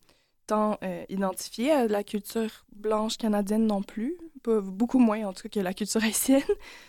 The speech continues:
Euh, donc ouais, il y avait quand même, euh, ce sentiment d'imposture-là, d'avoir l'impression de pas être assez afrodescendante.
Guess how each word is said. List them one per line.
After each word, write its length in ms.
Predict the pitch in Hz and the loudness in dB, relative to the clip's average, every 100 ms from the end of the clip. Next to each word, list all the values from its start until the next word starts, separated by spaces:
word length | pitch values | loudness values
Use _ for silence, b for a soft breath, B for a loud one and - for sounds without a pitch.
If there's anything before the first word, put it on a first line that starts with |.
| B B - | B B 0
Euh, 580 | 214 208 196 185 185 185 - - _ _ _ _ - - | 4 6 4 4 0 -2 -6 -20 _ _ _ _ -10 0
donc 240 | 226 220 262 | 2 4 4
ouais, 100 | 269 | 4
il 40 | |
y 60 | 220 | 4
avait 180 | 202 | 2
quand 160 | 202 208 | 2 2
même, 220 | 220 233 | 6 4
euh, 160 | 208 196 | 4 0
ce 100 | 208 | -4
sentiment 420 | 208 214 226 220 | -4 -4 0 0
d'imposture-là, 800 | 220 208 233 - 294 247 214 226 | 0 0 -4 -2 0 4 4 4
d'avoir 260 | 208 196 196 | 4 2 0
l'impression 340 | 196 196 214 | -2 -4 -4
de 120 | 208 | -4
pas 220 | 196 202 202 | -2 -2 -2
être 140 | - 202 | -2 -6
assez 580 | 202 - - 208 208 | -6 -6 -2 0 2
afrodescendante. 1080 | 202 - 196 202 240 233 190 190 190 - - | -2 -4 -6 -4 0 0 0 0 -2 -6 -16